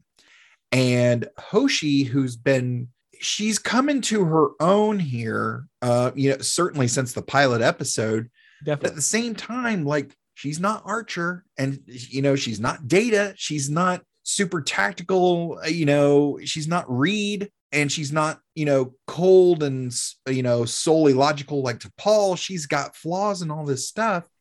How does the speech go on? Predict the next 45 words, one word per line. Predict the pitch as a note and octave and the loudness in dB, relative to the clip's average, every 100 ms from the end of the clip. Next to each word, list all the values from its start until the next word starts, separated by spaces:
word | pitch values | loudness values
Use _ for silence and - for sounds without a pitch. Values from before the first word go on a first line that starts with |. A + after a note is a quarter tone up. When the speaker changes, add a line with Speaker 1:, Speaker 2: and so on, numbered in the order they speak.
| - | -2
Speaker 1:
And | F3 F#3+ F#3+ F3+ _ _ | 0 0 -2 -8 _ _
she | - - G#3 | -10 -8 -6
gets | G#3 A#3 - | -4 -6 -6
taken | - G#3 A3 G#3 | 0 0 0 -4
in | C4 B3 B2 | -2 -2 -2
by | G#2+ D#3 E3 | 0 2 2
this, | F3 E3+ - - | 0 -2 -8 -8
by | B2 E3+ | -6 -4
this | F3+ - | -4 -4
offer, | E3+ A#3 - A#2+ G#2+ | -4 -6 -4 -4 -4
this | A#2 D#3+ - - _ - | -4 -4 -8 -14 _ -14
seemingly, | - D#3 A3+ A3+ F3 D#3 D#3+ E3+ E3+ | -4 -2 0 -2 0 2 2 0 -2
uh, | C3+ C#3+ D3 D3 D3+ C3+ - | 0 4 6 6 4 0 -6
you | D#3 | -2
know, | C#3+ C#3 C#3+ C#3 - G#2+ G#2 | 2 4 2 -2 -16 -16 -12
great | A2+ C3+ F#3+ | -2 0 2
offer | F3+ B3 B3+ D#3 | 0 -4 -2 -2
with | A#2+ | -2
no | A#2 C#3 D3+ | 0 0 0
downside. | D#3+ G3+ C#4 C4+ C3+ A2+ G2+ F#2+ - - | -2 -2 -4 -4 -2 0 -2 -6 -12 -4
And | C3 C3+ C3+ C3 C3 | 0 2 2 2 0
Speaker 2:
I, | - | 0
I, | D#3+ | 2
Speaker 1:
it's, | E3 - | 2 2
Speaker 2:
I | F#3+ | 4
Speaker 1:
it's | A#3 A3+ | 4 4
Speaker 2:
don't, | |
Speaker 1:
fun | A#3 C#4 | 4 6
Speaker 2:
I, | C#4+ | 6
Speaker 1:
to, | |
Speaker 2:
I | G3+ G3+ | 6 4
Speaker 1:
it's | - | 2
fun | - C#4+ | -2 2
to | C4 G3 | 4 4
see | - A3+ A3 | 2 -4 -8
her | F3 G3+ | -6 -6
kind | F#3+ G3+ F#3 | -4 -4 -4
of | C#3+ | -2
work | C#3 F#3 F#3 | 0 0 -2
through | - F#3 F#3 | -8 -4 0
this | D3+ D3 | 0 0
issue | F3 A3 - C3+ A#2+ | -2 -2 0 2 2
and | B2+ A#2+ | 0 -2
figure | D3 C#3 C#3 | -2 0 2
out, | C3+ C#3 | 2 0